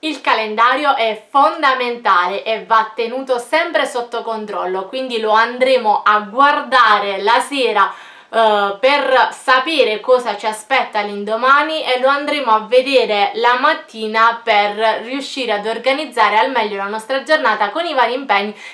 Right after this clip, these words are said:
che magari ci siamo dimenticati ma che sul calendario sono scritti. In questo modo sarà tutto più semplice, tutto più organizzato anche per la vostra famiglia, tutti saprete che c'è un punto di riferimento in cui andare ad inserire le date importanti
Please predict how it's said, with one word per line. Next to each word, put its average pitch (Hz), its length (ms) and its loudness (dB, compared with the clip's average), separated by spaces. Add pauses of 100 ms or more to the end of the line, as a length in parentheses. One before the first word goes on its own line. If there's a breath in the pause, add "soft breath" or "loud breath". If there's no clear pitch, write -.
che 370 140 0
magari 359 380 4
ci 226 140 -10
siamo 226 260 0
dimenticati 254 720 0
ma 247 200 -2
che 262 100 -12
sul - 260 -10
calendario 214 600 0
sono 208 260 -10
scritti. 190 840 -14 (260)
In 330 120 -16
questo 359 400 -6
modo 370 240 2
sarà 254 440 0
tutto 220 360 -2
più 269 160 -10
semplice, 294 920 -2
tutto 359 340 -4
più 370 180 0
organizzato 277 720 0
anche 294 320 0
per 240 160 -2
la 226 100 0
vostra 240 340 -4
famiglia, 277 680 -2
tutti 370 380 -6
saprete 247 680 -2
che 240 240 2 (320 loud breath)
c'è 403 200 2
un 381 180 2
punto 370 320 -2
di 294 120 -4
riferimento 277 680 -4
in 349 300 -4
cui 349 280 -2
andare 262 380 2
ad 233 80 -6
inserire 262 500 0
le 220 120 -2
date 262 220 0
importanti 240 840 0